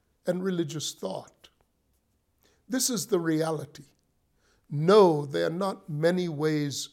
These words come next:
to God. You see, people think that heaven is God. No,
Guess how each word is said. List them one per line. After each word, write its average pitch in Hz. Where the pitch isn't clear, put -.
to 151
God. -
You 190
see, 269
people 277
think -
that 160
heaven 170
is 180
God. 110
No, 262